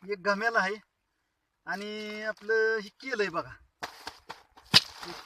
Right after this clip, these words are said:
दडपा एक आहे आणि चालू आहे आपलं बे की बे आपलं चाललंय भुईमुग. आता ही बघू शकताय बघा, ज्या भुईमुगाला जर ही नसेल, कमी माती असेल, ते बघा एकाच डाळ्यात एकदा आपटलं की सगळं क्लिअर होतं हे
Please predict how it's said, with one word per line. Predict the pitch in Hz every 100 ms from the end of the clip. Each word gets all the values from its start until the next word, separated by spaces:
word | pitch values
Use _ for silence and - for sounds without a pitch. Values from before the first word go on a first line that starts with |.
| 160
दडपा | 226 226 - 226
एक | 226 175
आहे | 185 208 _ _ _ _ - _ _ _ _ _ _ _ _ _ _ _ _ -
आणि | 196 -
चालू | 262 247
आहे | 208
आपलं | - 180 185
बे | 190 202
की | - 190
बे | 190
आपलं | 214 190 208 196 _ _ _ _ - _ - - - - -
चाललंय | 247 226 185
भुईमुग. | 185 226 196 196 202
आता | 202 - 202 208
ही | 190 -
बघू | 190 202 190
शकताय | 208 - 165
बघा, | 160 143 131 _ 143
ज्या | 143 185 190 196
भुईमुगाला | 196 196 180 190 185
जर | 175 196 180 - - _ - -
ही | 226
नसेल, | 233 214 190 156
कमी | 233 233
माती | 240 247 -
असेल, | 220 - 165 - _ - - - - - - - - _ _ -
ते | 233
बघा | 220 214
एकाच | 220 220 226 226
डाळ्यात | 226 214 175
एकदा | 190 202 180 202
आपटलं | 196 208 180
की | 190
सगळं | 196 220 180
क्लिअर | - 175 175
होतं | 156 -
हे | 135